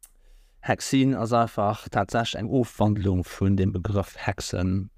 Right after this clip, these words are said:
an, äh, verhext an, äh, so weiter.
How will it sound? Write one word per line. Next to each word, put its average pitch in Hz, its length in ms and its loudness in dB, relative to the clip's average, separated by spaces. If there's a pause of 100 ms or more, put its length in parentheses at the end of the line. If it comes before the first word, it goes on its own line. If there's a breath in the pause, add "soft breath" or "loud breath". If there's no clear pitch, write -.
(180)
an, 92 300 -4
äh, - 260 -12 (240)
verhext - 720 -4
an, 85 260 0
äh, - 160 -8 (140)
so - 180 -6
weiter. - 240 -4